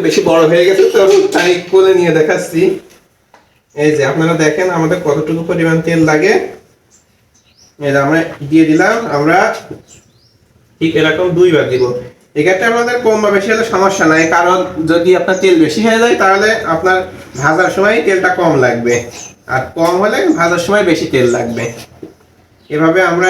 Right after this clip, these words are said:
এবার এটাকে চটকিয়ে সম্পূর্ণ ঝুরো ঝুরো করে ফেলবো। আমাদের পানি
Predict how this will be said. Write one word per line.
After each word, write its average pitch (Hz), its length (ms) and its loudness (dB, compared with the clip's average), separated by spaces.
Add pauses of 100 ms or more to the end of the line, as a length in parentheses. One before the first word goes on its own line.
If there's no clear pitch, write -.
এবার 196 200 2 (1080)
এটাকে 165 380 0 (520)
চটকিয়ে 202 460 0 (420)
সম্পূর্ণ 180 380 0 (160)
ঝুরো 185 220 2 (100)
ঝুরো 170 240 0
করে 135 200 0
ফেলবো। 110 320 -2 (840)
আমাদের 175 240 0 (100)
পানি 185 200 2